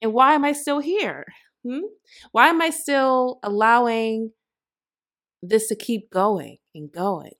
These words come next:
and going? Even if people around me are telling me, um, "You gotta, you gotta move on." And why am I making excuses every time people that love me and care for me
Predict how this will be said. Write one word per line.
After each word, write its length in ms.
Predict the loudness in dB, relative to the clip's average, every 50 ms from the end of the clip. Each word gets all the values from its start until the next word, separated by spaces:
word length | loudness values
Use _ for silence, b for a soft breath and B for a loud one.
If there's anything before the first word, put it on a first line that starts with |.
| _ _
and 160 | -14 -14 -10
going? 480 | -6 -4 -2 -2 -2 -4 -8 -10 -14 -8 -4
Even 200 | -2 0 0 0
if 100 | 0 0
people 240 | 0 -2 0 0 0
around 280 | 2 4 4 4 4 2
me 80 | 0
are 80 | -2 -2
telling 300 | -2 -2 -2 0 0 -2
me, 220 | -4 -6 -8 -10 _ _ _ _ _ _ _ 0
um, 240 | 2 2 2 2 0 -4
"You 120 | -8 -2
gotta, 240 | 0 0 0 0 -2 -4 -12 _ _
you 100 | -8 -4
gotta 140 | -2 0 0
move 200 | 0 -2 -2 0
on." 340 | 0 0 0 0 -2 -4 -8 -12 -20 _ _
And 100 | -4 2
why 120 | 2 4 4
am 80 | 4
I 140 | 2 2 0 -2 -8 _ -6
making 260 | -4 -4 -2 -2 -4
excuses 520 | -4 -6 -6 -2 -2 -2 0 0 -2 -2
every 200 | 0 0 0 -2
time 320 | -2 -2 0 0 0 0 0
people 240 | -2 -6 -8 -4 -2
that 140 | -2 -2 0
love 260 | 2 2 2 2 2
me 180 | 0 -2 -2 -4
and 80 | -4
care 240 | -4 -2 -2 -2 -2
for 140 | -2 -2 -2
me 300 | -2 -2 -2 -4 -6